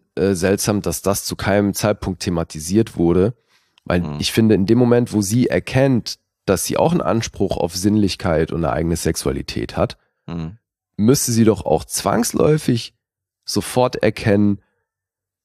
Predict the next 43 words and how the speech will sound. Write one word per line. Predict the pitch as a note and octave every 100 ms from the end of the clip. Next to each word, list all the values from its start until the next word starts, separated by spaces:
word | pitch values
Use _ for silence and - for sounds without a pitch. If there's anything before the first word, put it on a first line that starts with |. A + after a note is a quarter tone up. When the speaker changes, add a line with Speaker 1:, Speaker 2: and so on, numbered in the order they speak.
| _
Speaker 1:
was | - - - A2 G#2+ -
für | - G2
einen | F2+ F2+
höheren | F2 A2+ A2+ F#2 E2+
Status | - D2+ - - - - - _ _ _ _ _ _ _ _ _ _
ihr | - G2
Mann | E2 D#2 F#3
schon | A3 F#2+ B1+
allein | C2 B1+ D#2
hat, | E2 -
a-, | D2+ -
allein | F2 A#2+ F3+
aufgrund | F#3 - D3+
der | C3+
Tatsache, | - D3 - B2 G#2+
dass | G2
der | - F#2
ein | F2
Mann | G#2 A#2
ist. | - - _ _ _ _
Weil | F2
ich | F#2+
meine, | A2+ G#2+
wie | B2+ -
oft | C#3+ -
fällt | - C3 C#3
dieser | B2 A2 G#2+
Satz | G#2 C3 -
hier | - A#2+
von | - A2
irgendwelchen | D#2+ A2+ A2+ G2+ G#2+ F#2
Opas | - B2 A#2+ A#2+ A#2
oder | - F2 F2+
dann | E2+ F2 D#2+
auch | F2 -
eben | - F#2+ - _ _
Typen | - A2+ F#2+
im | F#2
Alter | - G2+ G#2
von | F2+ E2 D#2+ -
unserem | E2 E2+ E2
Protagonisten | G2 F2+ E2 F#2+ A2+ -
hier, | F#2 G2+